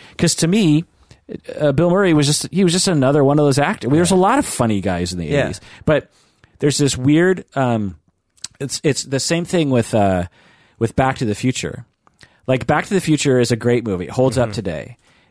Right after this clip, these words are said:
Speaker 1: But when I was a kid, I saw it in the theater when I was fourteen or
Speaker 2: Yeah.
Speaker 1: whatever. It was just another movie I saw. You know, there, you had your Terminator, you had your,
Speaker 2: Sure.
Speaker 1: your Aliens, you know, you had your st-, uh, your Empire Strikes Back. You know, there w-, it was just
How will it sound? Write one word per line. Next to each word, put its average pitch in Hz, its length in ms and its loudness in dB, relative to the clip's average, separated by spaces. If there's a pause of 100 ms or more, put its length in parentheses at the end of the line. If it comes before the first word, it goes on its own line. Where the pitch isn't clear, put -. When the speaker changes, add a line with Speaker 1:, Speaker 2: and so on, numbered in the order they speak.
(100)
Speaker 1:
But 139 280 0 (440)
when 131 180 0
I 165 120 2
was 180 120 0
a 139 60 0
kid, 131 560 0
I 127 120 0
saw 147 360 0
it - 20 0
in - 60 -4
the 113 80 0
theater 120 360 0
when 104 120 0
I 104 80 0
was 101 140 -2
fourteen 92 600 -6
or 90 60 -8
Speaker 2:
Yeah. 85 40 -6
Speaker 1:
whatever. 95 360 -2 (640)
It 165 60 2
was 208 100 0
just 240 180 -2
another 160 420 2
movie 143 420 4
I 107 120 4
saw. 107 400 -2 (260)
You 131 120 -2
know, 107 180 2
there, 117 240 -2
you 113 220 0
had 110 180 2
your 101 100 0
Terminator, 110 800 0
you 98 160 0
had 101 280 -2
your, 92 260 -4 (180)
Speaker 2:
Sure. 110 300 -4
Speaker 1:
your 107 180 0
Aliens, 117 800 0
you 95 80 0
know, 90 260 -2 (220)
you 113 80 -2
had 107 380 -2
your 104 360 -6
st-, - 300 -8 (140)
uh, 113 60 -8
your 107 280 -4
Empire 117 380 0
Strikes 107 320 -2
Back. 139 240 0
You 120 40 0
know, 107 140 -2
there 120 200 0
w-, 123 180 -2
it 123 100 -6
was 117 240 0
just 143 320 -2